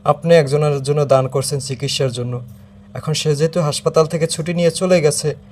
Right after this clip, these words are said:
তো সেক্ষেত্রে আপনার পারমিশন ছাড়া তো ওনাকে আমি হ্যান্ড ক্যাশ টাকাগুলো দিতে পারি না। এবং বলতেছে যে উনি ঈদের পরে এসে চিকিৎসা করাবে, এরকম বলতেছে। কি করতে পারি?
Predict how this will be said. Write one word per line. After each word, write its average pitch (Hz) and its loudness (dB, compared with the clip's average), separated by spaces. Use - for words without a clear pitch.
তো 151 -8
সেক্ষেত্রে 160 0
আপনার 143 2
পারমিশন 147 0
ছাড়া 151 -2
তো 151 -2
ওনাকে 143 -4
আমি 151 -2
হ্যান্ড 135 0
ক্যাশ 143 -4
টাকাগুলো 131 -4
দিতে 143 -4
পারি 120 -4
না। 113 -8
এবং 175 4
বলতেছে 175 2
যে 170 4
উনি 180 4
ঈদের 185 2
পরে 190 4
এসে 175 0
চিকিৎসা 156 -4
করাবে, 135 0
এরকম 139 -2
বলতেছে। 123 -6
কি 185 -4
করতে 175 -4
পারি? 113 -6